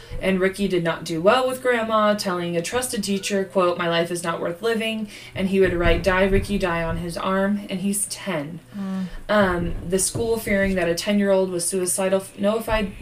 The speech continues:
Speaker 1: notified C P S, who had Ricky admitted to a psychiatric facility for treatment at ten years old. Baby.
Speaker 2: What is this year?
Speaker 1: Um, okay, so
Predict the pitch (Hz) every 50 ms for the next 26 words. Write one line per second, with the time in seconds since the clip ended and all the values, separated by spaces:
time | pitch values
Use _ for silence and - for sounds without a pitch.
0 | - - - 180 180 196 214 233 247 269 262 - - 233 220 214 196 - - 208
1 | 208 202 - - 208 190 165 160 170 170 - - - 202 185 170 170 170 190 190
2 | 190 208 208 196 185 180 180 170 170 170 - - 185 180 170 - 175 175 175 -
3 | 170 165 165 - 175 175 - 185 175 - 196 190 190 190 196 202 202 - 180 170
4 | - - 196 202 202 214 220 226 233 - - - - - - - - - - -
5 | - - - - 233 240 240 240 233 226 240 208 196 175 175 175 - - - -
6 | - - - - - - - - - - - - 226 226 226 214 170 160 147 -
7 | - - - - 202 220 226 - 269 269 - - 277 294 311 320 311 - - -
8 | - - - - - 214 208 208 196 196 196 196 196 196 - - - - 202 190
9 | - 180 165 165 165 165 165 170 175 185 202 240 285 311 311 302 302 302 302 294
10 | 285 - - - - - - - - 214 214 208 202 202 202 202 202 196 196 196
11 | 190 196 196 196 208